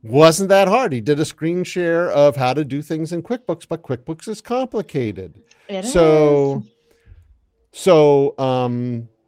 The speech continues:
Speaker 1: so there, what, no matter what you're doing, I had someone, uh,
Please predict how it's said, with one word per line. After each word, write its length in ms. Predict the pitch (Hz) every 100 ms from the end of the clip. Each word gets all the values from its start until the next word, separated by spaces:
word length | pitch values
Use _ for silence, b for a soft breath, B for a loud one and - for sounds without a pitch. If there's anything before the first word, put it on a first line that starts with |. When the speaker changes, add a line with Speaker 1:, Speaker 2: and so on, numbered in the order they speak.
| _ _ _ _ _ _ _ - _ _ _
Speaker 1:
so 160 | - 131
there, 280 | 104 160 135
what, 280 | 120 123
no 140 | 139 143
matter 340 | 147 180 196
what 440 | 156 120 180 190 -
you're 160 | 185
doing, 680 | 156 151 170 131 98 87 90 120 131 -
I 120 | 143
had 300 | 160 170 151
someone, 680 | - 156 143 143 143 139 139
uh, 760 | - 123 120 117 120 113 117